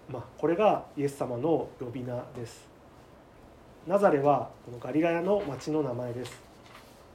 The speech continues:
イエス様はユダヤ人から蔑まれていた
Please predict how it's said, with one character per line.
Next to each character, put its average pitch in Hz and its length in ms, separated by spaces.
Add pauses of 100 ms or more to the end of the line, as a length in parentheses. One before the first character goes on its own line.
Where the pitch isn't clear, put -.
(1000)
イ 165 60
エ 170 40
ス - 80
様 135 220
は 139 300 (100)
ユ 151 80
ダ 185 100
ヤ 226 80
人 175 220
か 139 100
ら 127 340
蔑 175 440
ま 208 100
れ 190 80
て - 120
い 131 40
た 131 320